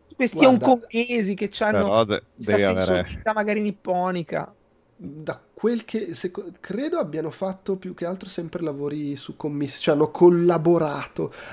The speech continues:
Speaker 2: avevano, hanno lavorato sul rim-, sul remaster di Onimusha, sull'H D Collection di Devil May Cry, hanno fatto un sacco di quelle cose lì.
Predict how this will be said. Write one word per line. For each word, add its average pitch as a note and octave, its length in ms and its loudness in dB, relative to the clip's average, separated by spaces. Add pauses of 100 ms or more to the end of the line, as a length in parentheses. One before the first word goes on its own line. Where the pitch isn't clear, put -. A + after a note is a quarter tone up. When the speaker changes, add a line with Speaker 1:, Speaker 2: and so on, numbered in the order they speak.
Speaker 2:
avevano, F#3 320 2
hanno F3+ 160 4
lavorato F#3+ 400 2
sul F#3+ 200 -4
rim-, F#3 340 0
sul F3 280 0
remaster E3 960 2
di D3+ 140 0
Onimusha, E3+ 880 0
sull'H D3+ 480 -2
D D3+ 120 -2
Collection D#3+ 520 0
di D3+ 320 2
Devil D3 220 0
May D3+ 100 0
Cry, D#3 100 -4
hanno D3+ 80 -4
fatto F#3 160 0
un E3+ 80 2
sacco F#3+ 240 -2
di F3+ 60 2
quelle D#3 220 0
cose C3+ 240 0
lì. D3+ 320 -2